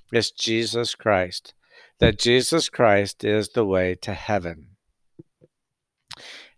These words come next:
Jesus Christ was actually God who became a man. He was God the Son,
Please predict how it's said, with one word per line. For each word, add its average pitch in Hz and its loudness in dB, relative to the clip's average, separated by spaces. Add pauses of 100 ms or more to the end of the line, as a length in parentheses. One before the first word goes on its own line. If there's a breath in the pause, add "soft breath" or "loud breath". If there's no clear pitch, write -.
Jesus 143 2
Christ 117 2
was 107 -6
actually 110 0
God 107 0 (480 soft breath)
who 123 2
became 110 -4
a 113 -6
man. 120 -2 (540)
He 117 2
was 110 0
God 127 2
the 180 0
Son, 127 0